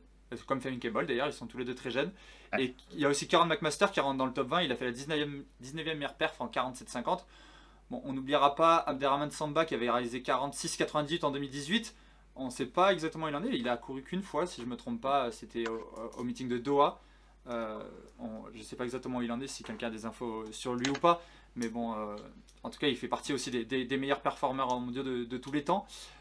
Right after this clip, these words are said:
Speaker 1: Et puis voilà, à part Dos Santos, tous les autres, du coup, euh, Warholm c'est quatre-vingt-seize, et les deux autres c'est quatre-vingt-dix-sept, Ray Benjamin et McMaster, et Dos Santos c'est deux mille. C'est, c'est, il, voilà, il, il a, il a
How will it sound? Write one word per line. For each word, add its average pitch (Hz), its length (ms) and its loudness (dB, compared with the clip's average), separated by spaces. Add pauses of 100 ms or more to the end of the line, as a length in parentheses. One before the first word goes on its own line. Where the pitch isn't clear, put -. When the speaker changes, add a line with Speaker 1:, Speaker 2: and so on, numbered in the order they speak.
(240)
Speaker 1:
Et 156 140 8
puis 156 180 2
voilà, 135 220 8
à 135 80 4
part 170 160 4
Dos 156 100 2
Santos, 160 300 2
tous 190 160 -2
les 143 180 2
autres, 185 120 4
du 139 100 -4
coup, 165 180 6
euh, 123 260 2 (420)
Warholm 143 280 6
c'est - 120 -8
quatre-vingt-seize, 135 680 2
et 139 80 -6 (100)
les 127 160 -6
deux 131 200 -2
autres 160 120 -2
c'est 127 120 -8
quatre-vingt-dix-sept, 131 580 -2
Ray 135 100 -2
Benjamin 131 300 -2
et 127 100 -6
McMaster, 123 560 0
et 147 80 -2
Dos 131 120 -4
Santos 131 300 0
c'est 139 180 -2
deux 135 180 -4
mille. 170 240 -6 (380)
C'est, 117 220 -2
c'est, 117 160 -8
il, 113 280 -4
voilà, 107 160 -6
il, 107 260 -10
il 110 260 -8
a, 110 140 -4
il 110 220 -8
a 110 100 -6